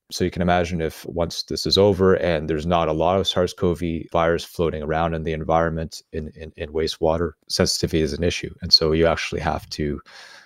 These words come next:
concentrate that water somehow. You have to take a lot of water, wastewater, and then concentrate it to make sure that your, your sensitivity is high enough.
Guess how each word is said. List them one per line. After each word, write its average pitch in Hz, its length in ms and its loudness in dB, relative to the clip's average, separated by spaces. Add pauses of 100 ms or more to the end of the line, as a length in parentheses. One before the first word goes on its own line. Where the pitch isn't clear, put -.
(280)
concentrate - 800 0 (280)
that 90 240 2
water 90 360 4
somehow. 87 380 0
You 73 60 -2
have 73 100 -6
to 76 100 -8 (100)
take - 200 -2
a 85 40 0
lot 85 320 2
of 82 140 -4
water, 85 320 2
wastewater, 82 640 0
and 82 140 -6
then 76 120 -8
concentrate 82 560 -2
it - 140 -4
to 82 100 -8
make 82 160 -2
sure 92 420 2
that 78 380 -4 (260)
your, - 180 -6
your 92 120 -2
sensitivity - 480 -2
is 78 100 -4
high 117 200 2
enough. - 340 -6